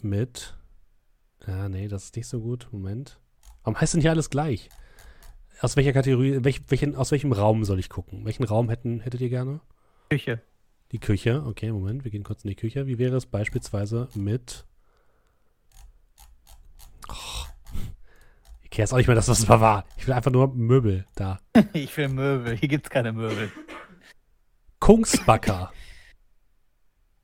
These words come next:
Speaker 1: Kungsbacker oder Fjöret oder Seljan,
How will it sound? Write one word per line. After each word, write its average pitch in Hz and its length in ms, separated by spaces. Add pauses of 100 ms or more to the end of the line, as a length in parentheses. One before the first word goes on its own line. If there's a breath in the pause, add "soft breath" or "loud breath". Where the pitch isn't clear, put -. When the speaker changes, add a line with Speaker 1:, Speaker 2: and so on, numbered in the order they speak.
(2000)
Speaker 1:
Kungsbacker 165 840
oder 110 340 (140)
Fjöret 170 920 (840)
oder 107 240 (380)
Seljan, 151 880